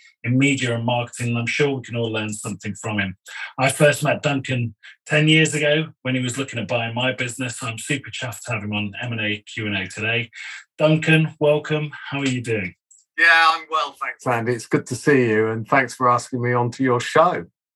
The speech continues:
Speaker 1: Yeah, it's a pleasure, a pleasure. Like I said, it was, uh, probably about ten, ten years ago or so we first met.
Speaker 2: Yeah,
Speaker 1: Um,
Speaker 2: that's right.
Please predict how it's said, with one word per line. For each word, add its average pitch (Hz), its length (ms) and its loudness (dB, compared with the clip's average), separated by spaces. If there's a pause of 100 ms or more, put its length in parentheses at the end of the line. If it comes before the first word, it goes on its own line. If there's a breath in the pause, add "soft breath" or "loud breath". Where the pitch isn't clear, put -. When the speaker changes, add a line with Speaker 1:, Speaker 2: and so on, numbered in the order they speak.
Speaker 1:
Yeah, 110 360 0 (380)
it's 113 140 -8
a - 40 -16
pleasure, 143 440 2
a - 40 -10
pleasure. 127 500 0
Like 147 180 -2
I 147 40 2
said, 147 280 4
it 117 80 -6
was, 113 200 -6
uh, 120 180 2
probably 156 220 2
about 131 240 0
ten, 131 400 -6
ten 151 160 0
years 147 180 0
ago 120 200 -2
or - 20 -6
so 123 280 -2
we 120 140 -4
first 107 400 -6
met. 110 220 -4 (440 loud breath)
Speaker 2:
Yeah, 147 120 6
Speaker 1:
Um, 170 220 4
Speaker 2:
that's - 180 -10
right. 151 260 0